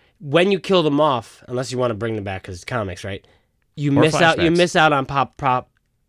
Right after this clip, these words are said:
Speaker 1: potential stories. Like, you
Speaker 2: Of
Speaker 1: talk about
Speaker 2: course.
Speaker 1: that all the time.
Speaker 2: Of
Speaker 1: Like, why
Speaker 2: course.
Speaker 1: kill off the bat-, why kill off the Joker when you can write, someone come around and
Speaker 2: Of
Speaker 1: write a
Speaker 2: course.
Speaker 1: great
Speaker 2: And,
Speaker 1: Joker
Speaker 2: and
Speaker 1: story?
Speaker 2: again, it's a
Speaker 1: Someone
Speaker 2: cliche
Speaker 1: could
Speaker 2: that,
Speaker 1: write a
Speaker 2: that only
Speaker 1: great
Speaker 2: thing that
Speaker 1: Talos story. Someone
Speaker 2: And
Speaker 1: could
Speaker 2: it's
Speaker 1: write
Speaker 2: the
Speaker 1: a great Maria
Speaker 2: cliche,
Speaker 1: Hill.
Speaker 2: it's the cliche that their only thing that's of any pertinence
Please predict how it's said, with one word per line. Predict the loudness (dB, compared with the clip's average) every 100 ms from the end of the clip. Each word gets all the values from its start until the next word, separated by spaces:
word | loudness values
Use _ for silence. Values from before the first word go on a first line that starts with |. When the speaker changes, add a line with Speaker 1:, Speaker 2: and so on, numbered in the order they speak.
| -20
Speaker 1:
potential | -12 -10 -8
stories. | -10 -8 -6 -8 -12 -12
Like, | -8
you |
Speaker 2:
Of | -2
Speaker 1:
talk |
about | -2
Speaker 2:
course. | 0
Speaker 1:
that | -2
all | -2
the | -2
time. | -2
Speaker 2:
Of |
Speaker 1:
Like, | -2 -2
why | -2
Speaker 2:
course. | 0
Speaker 1:
kill | 2 2
off | 2
the | -2
bat-, | -4 -4
why | -4 0
kill | 2
off | 2
the | 0
Joker | -2 -2 -2 -4
when | -4
you | -4
can | -4
write, | -4 -4 -6
someone | -4 -4
come | -4 -4
around | -4
and | -4
Speaker 2:
Of | -2
Speaker 1:
write |
a |
Speaker 2:
course. | -2
Speaker 1:
great | -2
Speaker 2:
And, | 0
Speaker 1:
Joker | 0
Speaker 2:
and | 0
Speaker 1:
story? | 0 -2
Speaker 2:
again, | -2
it's | -6
a | -6
Speaker 1:
Someone | 0 2
Speaker 2:
cliche | 4 2
Speaker 1:
could | 2
Speaker 2:
that, |
Speaker 1:
write | 4 4 0
a |
Speaker 2:
that | -2 -2
only | 0 2
Speaker 1:
great | 2
Speaker 2:
thing | 4 2 2 2 2 2 2
that | 0 0
Speaker 1:
Talos | -2 -2 -2 -6
story. | -12 -12 -10 -12
Someone | -6 0
Speaker 2:
And | 2
Speaker 1:
could |
Speaker 2:
it's | 2
Speaker 1:
write | 0
Speaker 2:
the |
Speaker 1:
a |
great | 2
Maria | 2 2
Speaker 2:
cliche, | 0
Speaker 1:
Hill. | 0
Speaker 2:
it's | -2
the | -6
cliche | -4 -2 0 -2
that | -2 0
their | -2
only | 0 0 0
thing | 0
that's | -2 -2
of | -4 -6 -8 -6
any | -2 0 -2 -6 _ _ _
pertinence | -4 -2 -2 -4 -6 -8